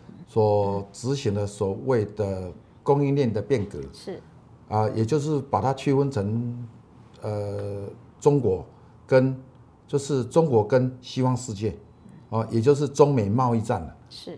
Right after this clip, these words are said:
Speaker 1: 这第一个。第二个，马上紧接着就会，就是面临这个，这个新冠肺炎。
Speaker 2: 是。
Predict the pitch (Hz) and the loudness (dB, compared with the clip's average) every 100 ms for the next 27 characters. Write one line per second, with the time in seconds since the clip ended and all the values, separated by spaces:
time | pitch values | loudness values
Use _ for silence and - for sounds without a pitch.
0 | - - 135 131 127 107 98 185 175 131 | -4 -2 0 2 2 2 0 4 6 6
1 | 110 120 107 160 113 98 98 127 117 101 | 4 2 0 -2 -2 -6 -2 0 0 -2
2 | 135 113 117 - 120 117 120 175 90 87 | -2 0 -2 -4 -4 -2 0 0 -2 -8
3 | - 113 107 95 95 - - - - - | -6 -4 -4 -8 -8 -12 -20 -20 -12 -6
4 | 113 107 123 120 113 90 73 - - | -4 -2 -2 -2 -2 -2 -6 -14 -16